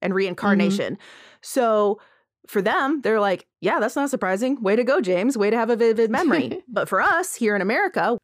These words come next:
Speaker 1: we are a Christian nation for the most part, and we don't really believe in reincarnation and past lives.
Speaker 2: Mm-hmm.
Speaker 1: That's not ever something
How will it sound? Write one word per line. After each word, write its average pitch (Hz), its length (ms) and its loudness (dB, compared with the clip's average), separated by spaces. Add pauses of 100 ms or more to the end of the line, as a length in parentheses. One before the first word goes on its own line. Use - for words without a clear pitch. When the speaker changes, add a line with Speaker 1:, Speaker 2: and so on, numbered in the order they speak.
Speaker 1:
we 254 160 0
are 240 80 0
a 185 80 -2
Christian 247 380 -2
nation 165 340 -2
for 185 100 -2
the 170 80 0
most 165 240 -2
part, 214 420 -2
and 247 440 0
we 247 100 -2
don't 320 260 -2
really 320 380 0
believe 208 480 -4
in 269 320 2 (320)
reincarnation 208 800 -2 (220)
and 196 120 -4
past - 280 -8
lives. 202 320 4
Speaker 2:
Mm-hmm. - 40 0
Speaker 1:
That's 165 220 -6
not 185 220 0
ever 214 200 -2
something 240 520 0